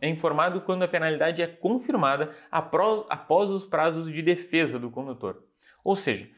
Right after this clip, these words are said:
são considerados aspectos individuais do condutor e do processo em aberto, como, por exemplo, quais infrações geraram o processo, se é por pontos, qual a gravidade dessas infrações,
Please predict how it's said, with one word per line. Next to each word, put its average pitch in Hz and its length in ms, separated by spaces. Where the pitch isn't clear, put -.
são 196 240
considerados 160 560
aspectos 151 640
individuais 160 580
do 151 100
condutor 185 760
e 202 40
do 190 140
processo 185 560
em 185 80
aberto, 117 420
como, 202 180
por 190 140
exemplo, 120 320
quais 208 200
infrações 170 500
geraram 135 380
o 131 60
processo, - 560
se - 200
é 160 60
por 160 220
pontos, 160 460
qual 165 280
a 160 40
gravidade 160 680
dessas 147 400
infrações, 151 640